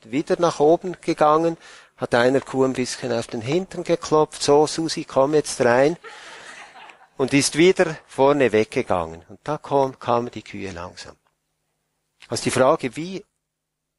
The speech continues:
Nutztiere, oder? Die sind da für Milchproduktion und am Schluss werden sie gegessen. Aber sie werden sehr liebevoll behandelt.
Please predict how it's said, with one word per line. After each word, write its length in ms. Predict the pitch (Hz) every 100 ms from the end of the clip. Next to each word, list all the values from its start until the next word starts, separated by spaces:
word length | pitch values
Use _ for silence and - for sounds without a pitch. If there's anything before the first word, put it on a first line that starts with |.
| _ _ _ _ -
Nutztiere, 720 | 131 202 - - 226 131 101
oder? 160 | 143
Die 120 | - 127
sind 260 | 135 110
da 280 | 120 135 190
für 200 | - 151 -
Milchproduktion 920 | 139 165 - 185 170 165 - 165 156
und 20 |
am 120 | 139
Schluss 340 | 117 127 127 -
werden 220 | 113 -
sie 120 | 110
gegessen. 580 | 110 98 101 - - 76 _ _ - -
Aber 120 | 98
sie 120 | 104
werden 260 | 98 104 104
sehr 220 | - 107
liebevoll 480 | 85 85 92 - 80
behandelt. 480 | - - 71 -